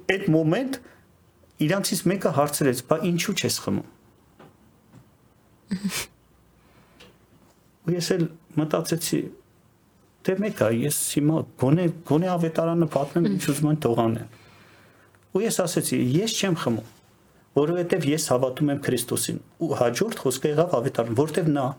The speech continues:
Speaker 1: իմ ու քո մեղքերի համար մահացել է խաչի վրա։ Ամբողջ ավետարանը պատմեցի, բր-, վերջացրեցի։ Այդ մարդը շուռ եկավ իր այդ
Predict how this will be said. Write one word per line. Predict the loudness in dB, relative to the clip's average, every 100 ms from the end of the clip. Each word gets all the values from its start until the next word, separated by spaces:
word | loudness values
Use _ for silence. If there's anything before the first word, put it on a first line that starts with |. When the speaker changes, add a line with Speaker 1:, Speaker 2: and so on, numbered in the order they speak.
| -14 -14 -2
Speaker 1:
իմ | 0 2
ու | 0
քո | 2 2
մեղքերի | 2 2 0 0
համար | 0 2 2
մահացել | 2 0 0 0 0
է | 2
խաչի | 0 0 -2
վրա։ | -4 -8 -12 -8 0
Ամբողջ | 2 2 0 0
ավետարանը | 0 0 2 0 0 0
պատմեցի, | 0 2 0 0 0
բր-, | -2 -2 -14 -20 -2
վերջացրեցի։ | 0 2 0 0 2 2 0 -4 -6 -20 -20 -20 -20 -20 _ _ _ _ -4
Այդ | -2
մարդը | 0 -2 -2 -2
շուռ | 0 0
եկավ | 2 0 2
իր | 0
այդ | 0 -2